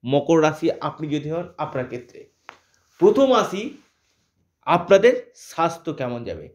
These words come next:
দেখুন, স্বাস্থ্যই সম্পদ। এবং তার আগে আপনাদেরকে একটি কথা বলি, ভিডিওর শেষে আমি আপনাদেরকে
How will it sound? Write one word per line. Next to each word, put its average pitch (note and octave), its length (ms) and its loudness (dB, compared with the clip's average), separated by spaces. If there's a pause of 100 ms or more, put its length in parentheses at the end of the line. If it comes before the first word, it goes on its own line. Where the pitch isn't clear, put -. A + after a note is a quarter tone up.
(120)
দেখুন, E3 260 0
স্বাস্থ্যই D#3 440 -2
সম্পদ। A2+ 320 -10 (580)
এবং E3+ 160 6 (100)
তার F#3+ 180 4 (140)
আগে G3+ 160 6
আপনাদেরকে A3+ 440 0
একটি G#3+ 260 -8
কথা G#3+ 200 0
বলি, G3+ 240 0 (500)
ভিডিওর G3 580 6 (120)
শেষে G3 340 4 (580)
আমি E3 260 0 (420)
আপনাদেরকে F3+ 580 2